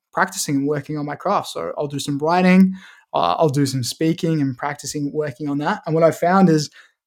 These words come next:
not only does that prime my brain for the rest of the day, but I'm learning so much faster because I'm putting it in this window of time where my brain is primed for change. I basically cram my learning, my skill acquisition into that first ninety minutes of the day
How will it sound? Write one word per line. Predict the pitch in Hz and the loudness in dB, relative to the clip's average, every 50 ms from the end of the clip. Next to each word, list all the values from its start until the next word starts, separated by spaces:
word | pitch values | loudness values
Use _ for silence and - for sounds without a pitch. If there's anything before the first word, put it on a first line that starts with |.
| _ - | _ -2
not | 156 170 | 0 2
only | 180 175 170 170 | 4 4 4 4
does | 156 151 135 | 4 2 2
that | 156 147 139 - - _ | 2 0 -2 -4 -10 _
prime | - - 151 151 151 147 151 143 139 - _ _ - | -6 -4 -2 0 0 0 0 0 -2 -4 _ _ -4
my | 151 147 139 | -2 -2 -2
brain | 139 - 156 151 147 139 | -2 -2 -2 0 0 -2
for | - | -2
the | 143 143 | -2 -2
rest | 147 143 - - | -2 -2 -2 -4
of | 139 131 | -6 -6
the | 135 | -4
day, | 170 202 214 170 143 151 - _ _ _ _ _ - | -4 -4 -2 -4 -6 -8 -10 _ _ _ _ _ 0
but | 170 165 | 2 2
I'm | 170 160 147 | 4 4 2
learning | 151 165 208 240 196 | 4 4 4 4 4
so | 185 - - 185 190 | 4 4 4 6 6
much | 196 185 185 - | 6 4 2 0
faster | - 147 156 185 190 - - 135 | -2 -4 -2 -2 -4 -4 -6 -6
because | 123 151 143 147 139 | -4 -4 -2 0 0
I'm | 147 135 127 | 0 0 -2
putting | - - 180 180 180 170 | -2 -2 0 2 4 4
it | 165 - - - _ _ _ | 2 0 -2 -6 _ _ _
in | - 196 196 | 4 6 6
this | 190 185 185 190 | 6 6 4 0
window | 160 160 165 170 160 151 | -2 -2 0 0 0 0
of | - 151 131 | -2 -4 -8
time | - - 151 156 151 143 139 - - _ _ _ _ _ | -8 -6 -6 -4 -4 -4 -6 -8 -12 _ _ _ _ _
where | - 165 165 | 0 2 4
my | 165 156 135 | 4 4 2
brain | 127 - 151 147 147 151 151 | 0 0 0 2 4 4 2
is | 143 - 151 131 123 | 2 0 -2 -4 -4
primed | - - - - 156 143 147 147 143 123 120 | -8 -10 -6 -4 -4 -2 -2 -2 -4 -4 -6
for | - - 143 156 | -10 -10 -10 -10
change. | - - - 143 151 151 - - - - _ _ _ _ _ _ _ - | -10 -10 -12 -12 -12 -12 -12 -16 -18 -20 _ _ _ _ _ _ _ -8
I | 143 | -4
basically | 123 170 175 190 185 196 185 190 175 156 | 0 4 6 6 6 4 2 2 2 0
cram | - - - 165 160 156 160 160 156 156 143 147 | 0 -4 -4 -2 0 0 0 0 0 -2 -4 -6
my | 151 143 135 | -8 -8 -6
learning, | 139 139 151 175 190 190 190 175 151 | -4 -2 0 4 6 6 6 6 4
my | 139 127 | 2 -2
skill | 120 - - - - 160 160 160 127 | -4 -8 -6 -2 0 2 2 2 0
acquisition | 143 143 - 147 131 120 147 143 - - 143 135 120 - _ _ _ _ _ - | -2 -4 -4 -6 -4 -2 -2 -4 -2 -2 -4 -4 -6 -8 _ _ _ _ _ -10
into | 170 139 170 | -2 2 2
that | 160 147 | 2 2
first | - - - 147 147 143 - | 0 0 -2 -2 0 -2 -2
ninety | 147 143 143 147 151 | -2 0 0 2 2
minutes | 151 151 147 143 139 - | 2 2 2 2 0 -2
of | 139 | -6
the | 131 120 120 _ | -8 -8 -10 _
day | - 143 131 143 196 247 254 | -6 -4 -4 -4 -4 -6 -6